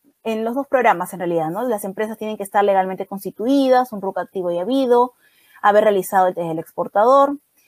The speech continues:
En el caso de trazabilidad, la empresa debe de contar con una certificación orgánica vigente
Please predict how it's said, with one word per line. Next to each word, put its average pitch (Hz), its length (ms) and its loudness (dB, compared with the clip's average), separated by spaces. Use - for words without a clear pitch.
En 294 160 6
el 294 100 4
caso 370 200 4
de 480 40 -4
trazabilidad, 294 720 2
la 294 80 0
empresa 262 420 -2
debe 277 260 6
de 277 140 4
contar 226 540 0
con 226 160 -8
una 208 160 -8
certificación 202 580 -12
orgánica 190 440 -2
vigente 170 680 -6